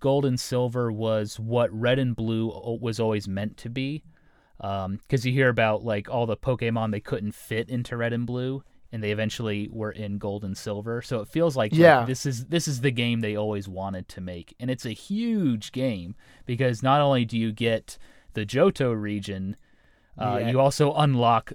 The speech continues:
Speaker 1: the old Kanto region, and you can go
Speaker 2: Yep.
Speaker 1: back and play through all that again. So it's, like,
Speaker 2: <laughs>
Speaker 1: an enormous Pokemon game. And I chose, uh, the Heart Gold Soul Silver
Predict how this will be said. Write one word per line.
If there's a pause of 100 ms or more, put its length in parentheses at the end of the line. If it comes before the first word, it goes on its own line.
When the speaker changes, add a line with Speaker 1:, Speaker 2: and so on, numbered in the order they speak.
Speaker 1:
the
old
Kanto
region,
and
you
can
go
Speaker 2:
Yep.
Speaker 1:
back
and
play
through
all
that
again.
So
it's,
like,
Speaker 2:
<laughs>
Speaker 1:
an
enormous (140)
Pokemon
game. (480)
And
I
chose, (220)
uh, (160)
the
Heart
Gold
Soul
Silver